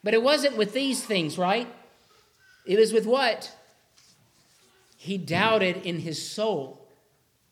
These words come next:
And this is the way of men. We live among a people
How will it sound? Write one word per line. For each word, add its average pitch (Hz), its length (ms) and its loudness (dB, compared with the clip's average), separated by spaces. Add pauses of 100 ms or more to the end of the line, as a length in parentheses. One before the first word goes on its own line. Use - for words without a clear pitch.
(1200)
And 185 160 0
this 277 240 2
is 262 180 -4
the 226 120 2
way 208 280 2
of 185 140 -4
men. 175 420 -6 (2000)
We 220 320 -2
live 240 520 4
among 233 280 0
a 190 40 -4
people 185 640 -8